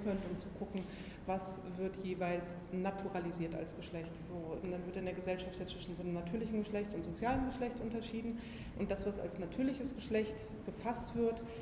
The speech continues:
unterscheidet sich in Jahrzehnten immer wieder neu. Da gibt's immer so Aufs und Abs, dann gibt's wieder eine neue Spiegeluntersuchung zu, das Gehirn ist es, die Hormone sind es, die D-N-A-Strukturen sind es, die Geschlechtsorgane sind es und so weiter. Ja?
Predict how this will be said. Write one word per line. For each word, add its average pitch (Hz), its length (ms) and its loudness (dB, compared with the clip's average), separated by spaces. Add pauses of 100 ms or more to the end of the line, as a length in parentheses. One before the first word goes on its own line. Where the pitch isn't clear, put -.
(200)
unterscheidet 196 540 4
sich - 460 0 (300)
in 185 160 2
Jahrzehnten 180 520 2
immer 175 220 2
wieder 165 160 0
neu. 156 260 0
Da 160 60 0
gibt's 165 220 -4
immer 175 180 0
so 170 80 0
Aufs 165 300 0
und 156 180 -2
Abs, - 240 2
dann 170 120 2
gibt's 170 180 -2
wieder 175 140 0
eine 170 160 2
neue 165 200 4
Spiegeluntersuchung 175 1120 0
zu, 170 280 -2 (460)
das 165 160 -2
Gehirn 208 320 6
ist 196 220 0
es, 190 320 -2
die 175 120 -2
Hormone 185 400 2
sind 175 320 0 (220)
es, - 160 -4 (520)
die 165 560 -2
D-N-A-Strukturen 165 840 0
sind 160 360 -2 (200)
es, 160 140 -8
die 160 140 -2
Geschlechtsorgane 151 720 -4
sind 147 240 -4
es 147 100 -6
und 165 100 -6
so 185 120 -4
weiter. 156 180 -4
Ja? 160 180 -4